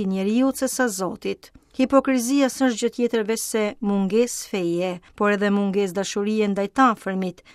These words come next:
sepse ka për qëllim t'i katandis të gjithë në admirues. Krishti e dënon hipokrizin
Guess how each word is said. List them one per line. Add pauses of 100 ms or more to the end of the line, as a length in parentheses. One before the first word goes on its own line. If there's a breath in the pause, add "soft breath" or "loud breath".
sepse
ka
për
qëllim
t'i
katandis
të
gjithë
në (100)
admirues. (420 soft breath)
Krishti (100)
e
dënon
hipokrizin